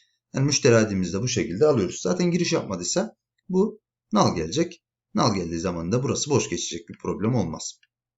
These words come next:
Olursa zaten kontrol ederiz. Ona göre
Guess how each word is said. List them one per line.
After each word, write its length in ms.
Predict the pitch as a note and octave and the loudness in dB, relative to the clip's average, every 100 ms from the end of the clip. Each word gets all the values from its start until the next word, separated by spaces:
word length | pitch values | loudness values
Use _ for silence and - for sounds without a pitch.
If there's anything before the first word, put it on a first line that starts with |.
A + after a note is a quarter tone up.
| _ _ _ _ _ _ _ - - | _ _ _ _ _ _ _ -12 0
Olursa 360 | F3 A2+ A2+ | 2 4 4
zaten 460 | F2 F2 D#3 F3 - | 2 2 0 -4 -6
kontrol 460 | - C3 G#2 A#2+ A2+ | -2 -2 0 0 0
ederiz. 300 | F2 G2 - | 0 -6 -4
Ona 180 | A2+ F#2+ | -4 -2
göre 280 | F2+ C3 | -2 -4